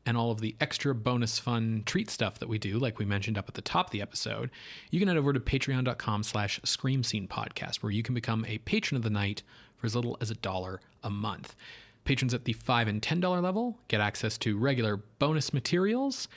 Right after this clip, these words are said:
and there's always lots of extra fun stuff in October. So watch out for Addams Family on Saturday and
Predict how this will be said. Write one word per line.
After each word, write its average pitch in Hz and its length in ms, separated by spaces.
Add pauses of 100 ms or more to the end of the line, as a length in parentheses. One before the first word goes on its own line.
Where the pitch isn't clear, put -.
(220)
and 123 400
there's 110 240 (100)
always 165 540
lots 147 320
of 139 120
extra 127 340
fun 113 280
stuff 101 480
in 151 120
October. 107 640 (280)
So - 160
watch 127 340
out 131 240
for 123 600 (400)
Addams 143 320
Family 151 500 (340)
on 104 180
Saturday 180 640 (360)
and 123 600